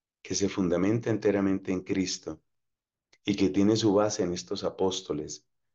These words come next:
Si en el libro del Génesis lo que se van creando son, eh, las masas de tierra y de agua,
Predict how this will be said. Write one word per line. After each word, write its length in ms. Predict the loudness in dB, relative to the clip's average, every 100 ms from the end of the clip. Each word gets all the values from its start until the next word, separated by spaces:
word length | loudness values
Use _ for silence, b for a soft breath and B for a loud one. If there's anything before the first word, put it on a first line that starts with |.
| _ _ _ _ _ _
Si 180 | 2 4
en 100 | 4
el 120 | 4
libro 300 | 4 6 6
del 180 | 4 2
Génesis 760 | 2 2 0 -4 -8 -10 _ _ _ _ _ _
lo 160 | 0 2
que 120 | 2
se 160 | 2 2
van 320 | 4 2 0
creando 760 | 2 2 2 0 0 -4 -4 _ _ _ _ _
son, 640 | -6 -2 2 2 2 0 0
eh, 240 | 2 2
las 280 | 2 -2 0
masas 400 | -4 0 -2 0
de 100 | -4
tierra 500 | -2 2 2 2 0
y 60 | 2
de 160 | 0 0
agua, 540 | -2 0 -2 -2